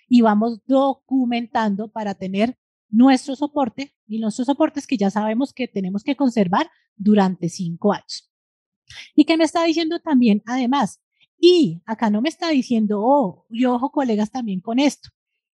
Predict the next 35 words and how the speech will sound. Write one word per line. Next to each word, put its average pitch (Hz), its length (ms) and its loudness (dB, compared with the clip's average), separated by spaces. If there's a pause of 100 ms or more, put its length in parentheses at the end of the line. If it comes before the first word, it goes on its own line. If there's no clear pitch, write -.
no 240 120 4
me 262 60 6
está 285 180 2
diciendo 285 360 0
el 277 80 -6
cinco 320 340 -2
por 294 160 -4
ciento 269 640 -2
o, 339 360 0 (300)
sino 254 240 0
me 233 80 -2
está 220 240 -4
diciendo 233 640 -2
y, 294 320 4 (400)
y 330 160 6
que 269 160 0
la 226 160 2
persona 247 400 -4
natural 220 640 -2
que 214 120 -8
actuando 240 600 -4
individual 208 640 0
o 196 80 -2
conjuntamente 262 1000 -2 (320)
ejerce 254 440 2
control 240 440 -2
directo 285 420 -2
o 339 60 0
indirecto 330 640 -8
sobre 269 380 0
la 240 120 0
persona 240 380 -8
jurídica 294 640 -2
por 262 180 -4
cualquier 254 520 0